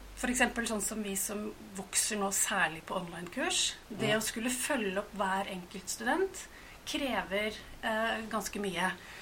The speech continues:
Speaker 1: Så hvis du kan ha noen verktøy som gjør at du kan følge med hvor lang-, mye har du lest, har du forstått, eh, disse oppgavene? Men det er ikke den tiden kanskje læreren trenger å bruke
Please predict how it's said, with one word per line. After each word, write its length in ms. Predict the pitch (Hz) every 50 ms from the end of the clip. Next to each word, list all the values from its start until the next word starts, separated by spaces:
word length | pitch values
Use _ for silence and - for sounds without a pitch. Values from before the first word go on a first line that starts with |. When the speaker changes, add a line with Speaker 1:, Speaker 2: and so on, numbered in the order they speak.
| - - - -
Speaker 1:
Så 120 | - 247
hvis 100 | 240 -
du 80 | - 247
kan 140 | - 240 247
ha 100 | 247 247
noen 360 | 254 262 254 226 220 220 240
verktøy 440 | 226 220 - - - - - 233 240 240
som 180 | - 240 233
gjør 220 | 214 196 180 180 180
at 100 | 175 175
du 80 | 214 190
kan 140 | 214 214
følge 240 | 214 - 240 202 180 175
med 160 | 180 196 208 196
hvor 180 | 185 202 208 202 190 185
lang-, 200 | 190 190 196 208 202
mye 120 | 196 185 170
har 60 | 165
du 100 | 170 170
lest, 580 | 180 226 254 254 247 240 240 240 - - - -
har 140 | - 190 180
du 40 |
forstått, 800 | - - 202 196 - - - - 220 226 - - - - - - 220
eh, 140 | 220 214 202
disse 220 | 208 196 - -
oppgavene? 720 | 175 - - - - 208 185 185 185 196 214 262 302 330 320 - - - - - - - - - - - - - - - - - - - - - - - - -
Men 200 | 247 247 240 -
det 220 | 240 247 254 277 311
er 320 | 302 - 240 226 214 214
ikke 280 | 220 226 - - 247 240
den 200 | 226 220 220 214
tiden 340 | - 220 208 190 220 214 202
kanskje 320 | - 226 202 - 240 220
læreren 280 | 214 196 185 190 190 -
trenger 340 | - 220 190 180 180 196
å 60 | 202 190
bruke 280 | - 202 196 - 247